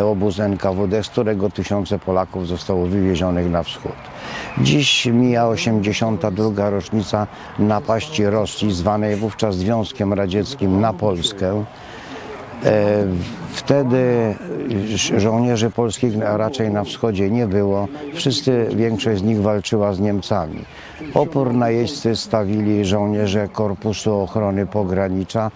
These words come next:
tocząc bardzo zacięte walki pod Grodnem i w innych miejscach. Dzisiaj spadkobiercami Korpusu Ochrony Pogranicza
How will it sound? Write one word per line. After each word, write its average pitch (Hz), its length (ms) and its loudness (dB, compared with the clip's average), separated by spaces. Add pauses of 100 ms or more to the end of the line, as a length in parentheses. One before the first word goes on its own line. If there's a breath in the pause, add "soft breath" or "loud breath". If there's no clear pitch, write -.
(320 loud breath)
tocząc 120 600 0
bardzo 104 680 2 (300 loud breath)
zacięte 110 680 2
walki 107 400 0
pod 95 240 0
Grodnem 104 640 2
i - 20 2
w 92 60 0
innych 104 420 2
miejscach. 82 560 -2 (380 loud breath)
Dzisiaj 143 400 2
spadkobiercami 107 1200 0
Korpusu 104 600 0
Ochrony 104 440 0
Pogranicza 101 800 0